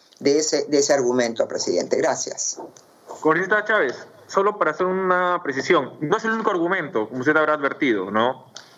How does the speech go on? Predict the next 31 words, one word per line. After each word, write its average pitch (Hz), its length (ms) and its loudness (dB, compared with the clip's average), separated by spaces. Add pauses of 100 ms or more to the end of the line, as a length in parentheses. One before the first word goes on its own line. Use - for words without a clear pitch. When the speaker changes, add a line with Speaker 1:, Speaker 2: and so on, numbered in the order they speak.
Speaker 2:
En 131 140 4
el 123 100 0
informe 175 340 2
hay 175 80 0
otros 180 160 0
argumentos, 139 540 0
como 120 180 0
por 120 80 6
lo 123 80 2
que - 140 -6
los 123 160 4
hechos 170 220 2
denunciados 160 520 2
no 160 100 0
correspo-, 151 460 0
no 156 160 2
corresponden 151 720 2
a 131 40 2
ser 135 140 -4
delito 143 320 2
de 143 80 2
función, 127 540 2 (360)
que 135 120 2
más 147 160 0
bien 165 120 -2
lo 165 80 2
que 143 100 -12
se - 40 -14
está - 160 -2
buscando 165 680 0
erróneamente, 170 760 0